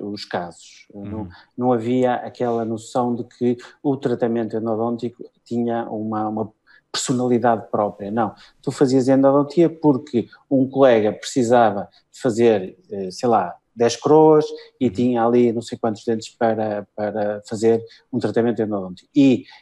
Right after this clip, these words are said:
Speaker 1: eh, não tinha confiança nos seus tratamentos endodônticos e então requisitava os teus serviços,
Speaker 2: Uhum.
Speaker 1: eh,
Speaker 2: Sim, mas no
Speaker 1: de
Speaker 2: fundo isso estava a fazer o mesmo que, que se calhar outros colegas hoje em dia fazem, colegas na área da
Speaker 1: Claro,
Speaker 2: parodontologia,
Speaker 1: claro.
Speaker 2: et cetera, que também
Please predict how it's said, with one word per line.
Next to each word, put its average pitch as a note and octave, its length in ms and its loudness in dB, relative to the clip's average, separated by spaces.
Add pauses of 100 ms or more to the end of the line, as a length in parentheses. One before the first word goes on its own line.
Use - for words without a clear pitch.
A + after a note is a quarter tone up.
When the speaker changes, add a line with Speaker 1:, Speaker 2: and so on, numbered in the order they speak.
(120)
Speaker 1:
eh, A#2+ 300 0
não C#3 240 4
tinha C3+ 240 4
confiança C3+ 880 2
nos B2 380 2
seus B2 220 0
tratamentos A2+ 500 -4
endodônticos C#3 800 -2
e B2+ 60 0
então C3 360 0 (220)
requisitava A#2+ 840 0
os A2+ 140 -10
teus A#2+ 200 -4
serviços, A2+ 460 -4
Speaker 2:
Uhum. F#2+ 140 -16 (240)
Speaker 1:
eh, A2+ 240 0
Speaker 2:
Sim, A2 80 -8
mas A#2 180 -2
no B2 80 0
Speaker 1:
de A#2 60 0
Speaker 2:
fundo D3 240 0
isso D3+ 120 0
estava D3+ 200 -2
a D#3 40 -2
fazer D3+ 280 -2
o D3+ 40 -2
mesmo D3+ 360 -2
que, D#3+ 440 -4 (300)
que - 80 -18
se - 80 -16
calhar C#3+ 240 -4
outros C#3+ 160 -6
colegas C#3 320 -4
hoje C#3+ 140 -6
em C#3+ 40 -6
dia C#3+ 120 -4
fazem, C#3+ 320 -8
colegas G#2 320 -8
na G#2 80 -10
área G2+ 100 -8
da G2+ 80 -8
Speaker 1:
Claro, B2 400 4
Speaker 2:
parodontologia, A#2+ 240 0
Speaker 1:
claro. B2 240 4
Speaker 2:
et A2+ 60 -8
cetera, A#2+ 280 -6
que - 60 -16
também B2+ 300 -6